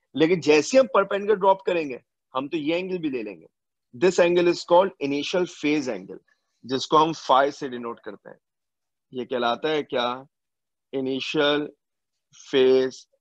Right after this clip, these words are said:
angle। याद रखिएगा, अगर projection ने अपनी motion horizontal से शुरू नहीं की, तो वो already कुछ angle swap कर चुका होगा, कुछ angle cover कर चुका होगा। तो ऐसी condition में जो X है, उसका formula बनता है X not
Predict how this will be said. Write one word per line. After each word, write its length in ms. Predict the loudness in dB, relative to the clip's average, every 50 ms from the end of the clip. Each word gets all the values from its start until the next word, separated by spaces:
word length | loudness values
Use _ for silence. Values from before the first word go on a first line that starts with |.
| _ -10
angle। 360 | -8 -8 -6 -4 -2 0 2
याद 220 | 4 4 4 4 2
रखिएगा, 440 | 0 2 2 2 4 4 2 0 -2 -6 _ _ _ _ _
अगर 200 | 0 2 2 2 0 -2
projection 560 | -2 -4 -2 0 2 0 0 0 -2 -2 0 0
ने 80 | 0
अपनी 200 | -2 -4 -6 -6
motion 380 | -4 -4 -4 -4 -4 -4 -4 -4 -2 0
horizontal 760 | 2 2 2 2 0 0 0 2 2 0 0 -2 -2 -4 -2
से 140 | -4 -6
शुरू 280 | -8 -8 -8 -6 -6 -6
नहीं 440 | -6 -4 -4 -4 -2 -2 -4 -4 -4
की, 180 | -4 -4 -4 -4 -6 -12 _ _ _ _ _ _ _ _ _ _ _ 0
तो 80 | 4
वो 160 | 4 4 4 6 4
already 420 | 4 4 2 0 -4 -6 -6 -10
कुछ 200 | -12 -12 -10 -6 -6
angle 240 | -6 -6 -6 -8 -10
swap 320 | -10 -6 -4 -2 -2 -2 -4
कर 120 | -8 -10 -10
चुका 220 | -10 -8 -6 -4
होगा, 260 | -2 -2 -2 -4 -4
कुछ 220 | -6 -6 -8 -8 -6
angle 320 | -6 -6 -6 -6 -8 -8 -4 -2
cover 240 | -2 0 0 -2 -4 -2 -4
कर 140 | -4 -4
चुका 280 | -4 -8 -10 -4 0 0
होगा। 300 | 0 0 0 -4 -10 -16 -20 _ _ _ _ _ _ _ _ _ _
तो 120 | 0 0 2 4
ऐसी 320 | 4 4 4 2 0 -6 -4
condition 540 | -2 -2 -2 0 0 0 0 0 -4 -6 -4
में 120 | -4 -4 -2
जो 140 | 0 0 0 0 2
X 280 | 2 2 0 0 -4 -4
है, 80 | -4 -4
उसका 280 | -4 -8 -6 -4 -4 -4 -2
formula 280 | -2 -2 -2 0 0 -2
बनता 300 | -2 -2 -4 -6 -4 -4
है 300 | -4 -4 -2 -2 -2 -2
X 220 | -2 -4 -6 -14 -20 -20
not 500 | -8 -4 0 2 2 2 2 0 -2